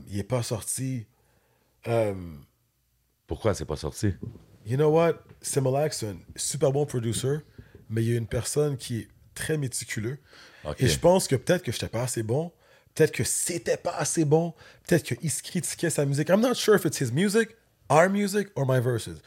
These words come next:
Speaker 1: But il y avait trop de doutes pour que ça sorte. Puis moi, j'ai commencé à le resent. Yo, bro, like, where's the music, bro? What the fuck? Let's come out.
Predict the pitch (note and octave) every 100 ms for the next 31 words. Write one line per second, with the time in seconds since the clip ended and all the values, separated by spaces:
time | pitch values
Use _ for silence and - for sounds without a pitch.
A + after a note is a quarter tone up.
0 | - - - D3+ C#3+ - _ _ _ _
1 | _ - C3 C3+ C#3+ - F3+ A#2 D3+ F#3+
2 | A#2+ - A2+ - D#3+ B2 - - - -
3 | - D3 G#3 E3+ - C3+ A#2+ E3 B2 A2
4 | F2+ C3+ G2 A#2+ G#2 A#2+ C3 G2 D#2 C#3
5 | C3+ A2+ G#2 D3+ A2 - A#2+ C#3+ G#2+ -
6 | D3+ D#3 A2+ G2 B2+ D3 D#3